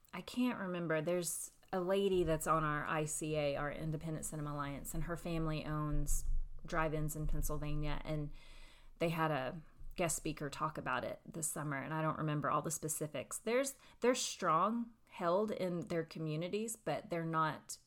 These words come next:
as favored, and they're, it's, they see it sometimes as, like, a dying art, just because a lot of directors don't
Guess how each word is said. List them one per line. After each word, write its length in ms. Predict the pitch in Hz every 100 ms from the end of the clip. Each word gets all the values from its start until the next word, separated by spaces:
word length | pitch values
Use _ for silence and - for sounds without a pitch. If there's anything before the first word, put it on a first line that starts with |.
| -
as 380 | 160 147 - - _ _ _ _ _ _ _ - -
favored, 520 | 170 156 156 151 151
and 260 | - 156 156
they're, 360 | 151 147 147 147 - -
it's, 220 | 156 - - - -
they 140 | 202
see 260 | 196 - 254
it 80 | 226
sometimes 400 | 196 175 165 160
as, 140 | 151
like, 140 | 156 156
a 40 |
dying 440 | 147 160 151 156 147
art, 460 | 143 147 - - -
just 320 | 160 151 - - _ - -
because 380 | 180 180 170 156 - - -
a 80 | 190
lot 160 | 208
of 80 | 254
directors 640 | 180 165 156 - 160 151
don't 340 | - 165 160